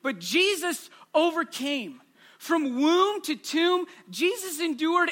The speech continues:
every trial and test and temptation that we did. He fought every battle that's come against us, and yet he overcame. In his matchless power, in an awesome display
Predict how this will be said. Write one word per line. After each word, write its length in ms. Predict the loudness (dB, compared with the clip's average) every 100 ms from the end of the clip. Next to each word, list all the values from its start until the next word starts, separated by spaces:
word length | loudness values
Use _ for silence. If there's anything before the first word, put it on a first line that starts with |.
| 0
every 360 | 0 0 -2
trial 680 | -2 -4 2 4 4 2 -2
and 160 | -4 -4
test 380 | -2 -2 -2 -8
and 120 | -10
temptation 680 | -8 -8 -4 -2 0 -2 -4 -6 -10 -2
that 180 | -2 0
we 300 | 2 2 2
did. 240 | 0 -2
He 120 | -2
fought 340 | 0 0 0 -2 -10 0
every 440 | 0 2 0 0
battle 500 | 2 2 2 2 -2 -6 -6
that's 220 | -6 -6 -6
come 180 | 0 0
against 400 | 0 0 -2 -4 2
us, 280 | 4 2 0
and 180 | -4 0
yet 200 | -2 -2
he 520 | -6 -6 -2 0 -2 -4 -2
overcame. 880 | 0 0 -2 -4 -4 -2 -2 -4 -6 -18 _ _ _ _ _ _ _ _ _ _ _ _ _ _ -20 -20 _ -2
In 160 | 0
his 460 | 2 0 0 -4 -12 _ -4
matchless 880 | -2 0 0 -2 -4 -4 -4 -4 -8
power, 500 | -6 -6 -6 -8 -10 -18 _ -20 -8 0
in 100 | 2
an 120 | 0 2
awesome 420 | 2 2 -2 -6
display 680 | -4 -6 -10 -2 0 2 0